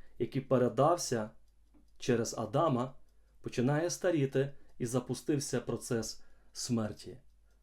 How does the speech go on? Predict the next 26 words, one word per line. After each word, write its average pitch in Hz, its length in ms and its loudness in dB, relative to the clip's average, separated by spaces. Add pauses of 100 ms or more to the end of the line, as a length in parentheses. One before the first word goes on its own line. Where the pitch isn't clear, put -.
(140)
Тобто 113 280 -2
прийшов 160 520 4
гріх, 190 440 2 (1200)
і 120 80 -8
цей 127 220 4
гріх 151 260 0
передався 135 640 4
через 120 380 -2
Адама 127 580 0 (520)
усьому 160 440 4
людству, 139 520 0
усім 143 340 0
людям, 139 500 2 (320)
і 127 100 -2
через 135 360 4
гріх 165 280 2
прийшла 131 400 0
смерть. 117 520 -4 (800)
І 131 100 2
неважливо, 185 520 4
чи 123 160 0
людина 139 360 6
атеїст, 127 640 0
чи - 140 -4
вона 127 260 0
комуніст, 131 760 0